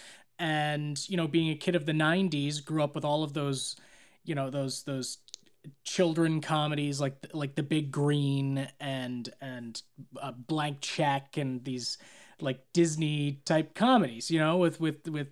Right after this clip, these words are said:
young kids. Uh, but then I met my girlfriend, my now fiance, and she dragged me to Disneyland,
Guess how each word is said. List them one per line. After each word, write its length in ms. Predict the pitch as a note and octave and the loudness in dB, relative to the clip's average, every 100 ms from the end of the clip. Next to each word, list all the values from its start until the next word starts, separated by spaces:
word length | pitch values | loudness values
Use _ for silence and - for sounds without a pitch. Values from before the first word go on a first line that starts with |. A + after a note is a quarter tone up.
| _ - | _ -2
young 300 | E3 D#3 D#3 | 0 2 0
kids. 640 | - B3 D3 - - - _ _ _ _ _ _ - | 4 4 4 -2 -10 -12 _ _ _ _ _ _ -10
Uh, 180 | F3 D#3 | -4 -2
but 160 | E3+ | 0
then 180 | A#3+ B3 | 4 6
I 100 | A#3+ | 8
met 160 | A3+ G#3 | 8 8
my 100 | G3 | 4
girlfriend, 540 | F3 F#3+ F#3 G3 F3+ | 6 6 8 6 6
my 120 | E3 | 4
now 180 | D#3 D#3 | 4 2
fiance, 840 | D3 E3 E3 E3 - D3+ C#3+ C#3+ D#3+ | 2 4 4 4 4 4 4 0 -4
and 220 | D3 C#3 | -4 -4
she 220 | - F#3+ | -2 0
dragged 360 | E3+ E3 D#3+ D#3 | 2 4 2 0
me 120 | D3+ | 0
to 100 | C#3+ | 2
Disneyland, 920 | E3 E3 D#3 C#3+ C3+ B2+ C3 B2+ | 4 4 2 0 0 -2 -4 -8